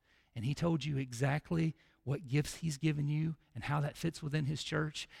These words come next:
and he's told you exactly what you need to forsake in order to prioritize him more? That's what we're looking for. So when you make a vow to God, make sure that you're ready to fulfill that quickly,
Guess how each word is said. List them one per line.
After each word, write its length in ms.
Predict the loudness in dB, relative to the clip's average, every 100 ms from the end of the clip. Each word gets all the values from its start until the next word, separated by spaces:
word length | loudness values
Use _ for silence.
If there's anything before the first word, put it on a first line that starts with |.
| -6
and 80 | 0
he's 160 | 0 0
told 280 | 2 2
you 120 | 4 2
exactly 480 | 2 2 2 2
what 180 | -4 -2
you 80 | -2
need 140 | 0
to 60 | -2
forsake 680 | -4 -6 -2 2 4 2 -6 -20 -10
in 120 | -2 0
order 180 | 2
to 80 | 0
prioritize 800 | -2 2 4 4 2 0 -2 -2
him 160 | -2 0
more? 380 | 2 4 2 0 -10 -20 _
That's 380 | -6 -6 -6 -4
what 240 | -2 -2 2
we're 240 | 2 4
looking 420 | 4 2 0 -8
for. 420 | -6 -4 -2 -4 -8 -18 -14
So 200 | -2 2
when 220 | 4 6
you 120 | 6
make 220 | 6 6 4
a 60 |
vow 280 | 4 6 6
to 100 | 2
God, 480 | 4 6 6 4 -2 -12 -4
make 240 | 4 4 4
sure 260 | 2 4
that 200 | 4 2
you're 80 | 2
ready 240 | 4 4 4
to 300 | 4 2 0
fulfill 400 | -4 -4 0 2
that 220 | 2 -2
quickly, 580 | -2 2 2 0 -4 -4